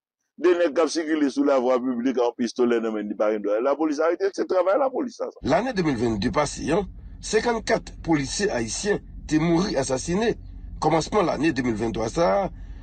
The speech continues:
Speaker 2: yon quinzaine déjà tombé. D'après colonel Rébu, si pa gen décision concrète qui adoptée, bagay lan capable plus difficile pour force l'audio par rapport à gang armé yo ki pa janm sispann opere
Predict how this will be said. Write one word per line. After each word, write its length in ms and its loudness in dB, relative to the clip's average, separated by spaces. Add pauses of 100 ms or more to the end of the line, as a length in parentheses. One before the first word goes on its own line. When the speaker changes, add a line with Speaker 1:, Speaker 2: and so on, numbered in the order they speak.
(140)
Speaker 2:
yon 140 2
quinzaine 580 0 (100)
déjà 320 2
tombé. 400 0 (460)
D'après 320 2
colonel 420 0
Rébu, 460 2 (360)
si 220 0
pa 160 0
gen 320 2
décision 540 0
concrète 560 -2 (320)
qui 120 -2
adoptée, 540 0 (300)
bagay 360 2
lan 140 0
capable 480 0 (140)
plus 100 2
difficile 560 -2 (320)
pour 140 -4
force 280 0
l'audio 360 0
par 180 0
rapport 460 0 (340)
à 120 4
gang 340 2
armé 340 0
yo 220 2 (260)
ki 160 -4
pa 240 2
janm 540 -2 (180)
sispann 560 0
opere 480 2